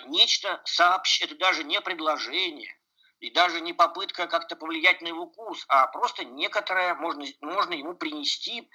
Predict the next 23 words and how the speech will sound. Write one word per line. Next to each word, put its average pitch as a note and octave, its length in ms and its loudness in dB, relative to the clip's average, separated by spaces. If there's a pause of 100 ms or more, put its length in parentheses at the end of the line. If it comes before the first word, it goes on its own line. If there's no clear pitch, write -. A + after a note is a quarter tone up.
(160)
некоторое, D#3+ 720 0 (480)
э, C3+ 300 2
такое, E3 380 2
как D3+ 140 -2
бы C#3+ 80 -6
сказать, - 180 -8
подношение, F#3 840 6 (200)
э, B2 320 2
интеллектуальное. D3 680 -2 (420)
Например, F3 480 0
ему F3 220 -4
можно A3 240 0
сказать, E3 440 0
что: - 340 -4 (240)
«А B2 120 2
давайте G#3 460 4
допустим A3+ 540 -6
Навального F3 480 0
на F3+ 160 0
выборы». - 360 -14 (1400)
На D3 160 4
это, A3+ 520 4
значит, C#3 480 -10